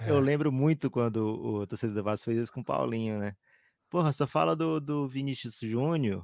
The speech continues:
Speaker 1: Olha o Paulinho aqui, que é melhor que o Vini", né? Fizeram muito isso, velho.
Speaker 2: Porra, se o,
Speaker 1: Coitado
Speaker 2: se
Speaker 1: do
Speaker 2: o,
Speaker 1: Paulinho.
Speaker 2: se o Pedro chegar nesse nível, eu vou ficar bem feliz, velho. <laughs> Se ele vai ser tipo o Pedrinho, o, tipo o Paulinho do Corinthians, tá ótimo.
Speaker 1: Eu já vi um, uns tweets dizendo, "Olha, se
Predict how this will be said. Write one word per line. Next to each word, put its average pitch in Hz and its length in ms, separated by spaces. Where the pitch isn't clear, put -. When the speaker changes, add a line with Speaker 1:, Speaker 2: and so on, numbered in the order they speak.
Speaker 1:
Olha 143 200
o 147 40
Paulinho 143 500
aqui, 127 220
que - 80
é 123 40
melhor 113 200
que 120 100
o 107 60
Vini", 110 380
né? 95 160
Fizeram 113 240
muito 113 460
isso, 87 320
velho. 85 240
Speaker 2:
Porra, 110 180
se 117 160
o, 123 140
Speaker 1:
Coitado 107 300
Speaker 2:
se 107 60
Speaker 1:
do 110 60
Speaker 2:
o, - 20
Speaker 1:
Paulinho. 110 380
Speaker 2:
se 120 60
o - 20
Pedro 139 400
chegar 123 320
nesse 120 240
nível, 113 240
eu 110 80
vou 110 80
ficar 120 200
bem 101 340
feliz, - 460
velho. - 200
<laughs> - 0
Se - 160
ele 196 100
vai 165 120
ser 139 120
tipo 127 200
o 120 40
Pedrinho, 120 640
o, 135 180
tipo - 220
o - 20
Paulinho 123 480
do 120 80
Corinthians, 117 340
tá 123 120
ótimo. 110 280
Speaker 1:
Eu 151 200
já 165 180
vi 160 300
um, 202 340
uns 180 200
tweets 151 420
dizendo, 131 280
"Olha, 127 340
se 120 200